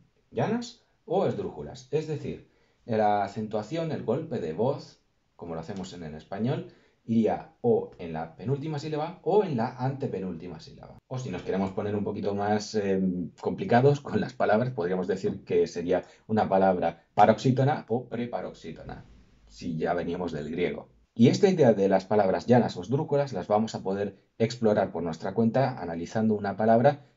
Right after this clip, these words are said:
yendo hacia atrás desde el final de esta. Es decir, cogemos la última sílaba, la analizamos, pasamos a la anterior, a la anterior, a la anterior y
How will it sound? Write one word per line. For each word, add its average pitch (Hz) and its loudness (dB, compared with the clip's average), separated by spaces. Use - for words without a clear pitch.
yendo 143 2
hacia 98 -4
atrás 135 0
desde 95 -2
el 82 -4
final 95 0
de 80 -2
esta. - -14
Es - -14
decir, 85 -4
cogemos - -8
la - -18
última - -10
sílaba, 160 0
la - -16
analizamos, 151 -6
pasamos - -16
a - -18
la 80 -16
anterior, 135 -2
a - -18
la - -14
anterior, 233 0
a - -14
la 76 -8
anterior 92 0
y 110 2